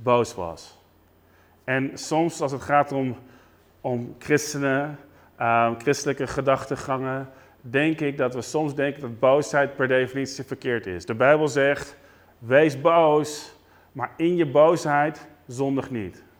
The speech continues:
Right? Dus dat is belangrijk om te realiseren. Maar dan staat er, "Wees langzaam om boos te zijn." En dit is een st-, sterk woord, omdat, eh, de Engelse vertalingen noemen het woord w-, wrath,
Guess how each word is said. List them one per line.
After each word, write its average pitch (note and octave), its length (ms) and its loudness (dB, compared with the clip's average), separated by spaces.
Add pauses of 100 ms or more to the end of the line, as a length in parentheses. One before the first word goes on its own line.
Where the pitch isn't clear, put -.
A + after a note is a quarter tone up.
(100)
Right? A#2+ 340 -6 (100)
Dus A#2 140 -12
dat B2 140 2
is B2 60 -6
belangrijk B2+ 320 0
om A#2+ 100 -12
te A#2 80 -4
realiseren. A2 600 -6 (520)
Maar A#2+ 160 -6
dan E3+ 340 2
staat C#3 420 0
er, B2+ 280 0 (340)
"Wees C3 360 0
langzaam E3 580 2
om C3 320 -6
boos F3+ 340 4
te D3+ 100 -6
zijn." B2 340 2
En A#2+ 100 -2
dit C3 180 -2
is C3 160 -4
een C3 140 -8
st-, - 320 -18
sterk D3 420 0
woord, C3+ 360 -4
omdat, C3 360 -4 (280)
eh, B2 340 0 (200)
de D3 60 -14
Engelse C#3 280 -4
vertalingen C3 540 -2
noemen C3+ 200 -2
het B2 100 -6
woord A#2+ 160 0
w-, A2 560 -12 (140)
wrath, B2 560 0